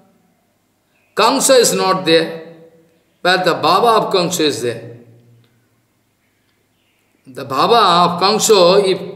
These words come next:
Kamsa is not there, but this conception of Kamsa, Kamsa is there, we can go and, you know, we can complain to Kamsa. This Baba is there. Bhaktivinoda Thakur speaking, Golok Dham eternally present there, all rasa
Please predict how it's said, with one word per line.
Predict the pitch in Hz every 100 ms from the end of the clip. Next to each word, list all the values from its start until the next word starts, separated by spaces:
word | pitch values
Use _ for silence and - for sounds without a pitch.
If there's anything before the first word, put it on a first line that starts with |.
| - -
Kamsa | 151 165 214
is | 226 -
not | 233 247 185
there, | 170 117 - - - - _ _ _ _ _ _ _
but | 170 175
this | 208 196
conception | 185 202 196 277 277 302
of | 226 185
Kamsa, | 185 - - -
Kamsa | 170 196 202 226
is | 180
there, | 208 185 135
we | 175
can | 175 202 185
go | 220
and, | 196 165 143 - - - -
you | 156
know, | 185 160 135 - 160
we | 160
can | 190 180
complain | 180 185 196 208 139 110
to | 151
Kamsa. | 202 202 - 123 - - - - _ _ _
This | 160 175
Baba | 170 175 214 240
is | 196 139
there. | 147 113 107 - -
Bhaktivinoda | 139 139 214 233
Thakur | 240 226
speaking, | 180 170 147 147 190 370 - - - _ _ _ _ _ _ _ _ _ -
Golok | 120 190 247 247 202
Dham | 226 226 196
eternally | 196 202 208 208 196
present | 185 170 190 180
there, | 165 165 175 175
all | 180 233 269 277 233
rasa | 185 185 170 208 170 127 - -